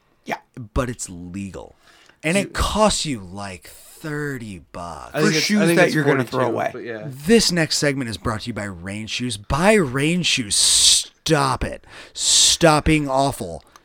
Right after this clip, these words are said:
Speaker 1: So what we're talking about here is my comment right before Mock was talking about how it neutralizes the speed, neutralizes. Okay, with rain
Speaker 2: It really
Speaker 1: shoes
Speaker 2: does, and it shortens the game.
Speaker 1: Yeah,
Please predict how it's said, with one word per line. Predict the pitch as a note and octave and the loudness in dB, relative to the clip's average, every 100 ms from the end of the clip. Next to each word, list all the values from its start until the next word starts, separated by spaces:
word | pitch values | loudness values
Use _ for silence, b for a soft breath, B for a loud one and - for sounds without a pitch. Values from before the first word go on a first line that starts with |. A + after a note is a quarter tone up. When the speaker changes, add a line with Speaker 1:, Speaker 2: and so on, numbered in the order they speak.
| D4+ | -10
Speaker 1:
So | - E3+ | -2 2
what | D#3 | 2
we're | D3+ C#3+ | 2 0
talking | D3+ C3+ C3+ | 2 2 0
about | B2 A#2 | -2 -2
here | A#2+ B2 | -2 -4
is | A2+ G#2+ | -4 -6
my | A#2+ A#2 | -6 -4
comment | A#2+ A#2+ A#2+ A2+ | -2 -2 -4 -8
right | A#2+ A#2+ | -8 -10
before | G2+ - G#2+ | -10 -10 -10
Mock | A2 A2 - | -10 -10 -10
was | A2+ | -10
talking | A#2+ A#2 A2+ A#2+ | -4 -4 -4 -6
about | A#2 A#2 A2 B B B | -2 -2 -2 B B B
how | B2 C#3+ | -6 -4
it | - | -4
neutralizes | B2 D#3 D#3+ D3+ C#3 C3 B2 A#2 | -2 -2 -2 0 0 0 -4 -8
the | A#2+ | -10
speed, | A2 - C3+ B2+ | -10 -8 -6 -6
neutralizes. | B2 A2+ C3 A#2+ A#2+ A#2+ A#2 - b b b | -8 -8 -8 -4 -4 -6 -14 -18 b b b
Okay, | A#2+ B2 | -8 -8
with | A2+ - | -8 -2
rain | A3+ | 0
Speaker 2:
It | A#3+ | 2
really | C#4+ - | 4 6
Speaker 1:
shoes | |
Speaker 2:
does, | G#3+ B3 F3+ | 6 4 2
and | E3 | -4
it | G3 | -4
shortens | - - A3 B3 G3+ C#3+ | -2 0 -2 -2 -6 -6
the | |
game. | C3 B2 C3 C#3+ G2+ - | -8 -8 -8 -8 -8 0
Speaker 1:
Yeah, | G#3 E3 | 2 2